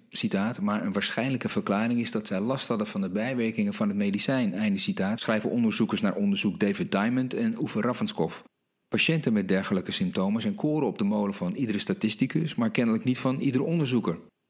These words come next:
Met ernstige gevolgen, want dit soort praktijken vertekent de uitkomst van het onderzoek. Citaat, "Vandaar dat de mate waarin statines bijwerkingen veroorzaken niet kan worden bepaald op basis van dergelijke onderzoeken",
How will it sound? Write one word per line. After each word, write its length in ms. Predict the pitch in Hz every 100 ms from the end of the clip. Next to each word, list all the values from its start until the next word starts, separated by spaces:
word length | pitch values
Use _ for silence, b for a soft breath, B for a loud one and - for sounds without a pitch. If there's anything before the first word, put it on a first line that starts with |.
| _ _
Met 180 | 101 98
ernstige 540 | 143 139 - 110 95
gevolgen, 580 | 87 110 - 139 117 104
want 180 | 107 110
dit 140 | 113
soort 180 | - 104
praktijken 540 | 101 92 - 117 110 101
vertekent 580 | - - 127 131 101
de 60 | 92
uitkomst 440 | 55 120 - -
van 120 | - 120
het 100 | 123
onderzoek. 440 | 139 110 92 - - _ _ _ _
Citaat, 560 | - 113 104 98 110 -
"Vandaar 400 | - 113 131 160
dat 100 | 143
de 80 | 107
mate 380 | 110 135 135 117
waarin 260 | 110 110
statines 460 | 107 104 - 120 87
bijwerkingen 640 | 104 123 123 110 107 98
veroorzaken 680 | 95 110 101 95 98 92 95
niet 140 | 135 143
kan 140 | 123
worden 200 | 104 95
bepaald 420 | 90 - 92 104
op 120 | 104
basis 380 | 87 92 98 107
van 140 | 107 92
dergelijke 440 | 92 92 98 -
onderzoeken", 580 | 143 139 104 92 78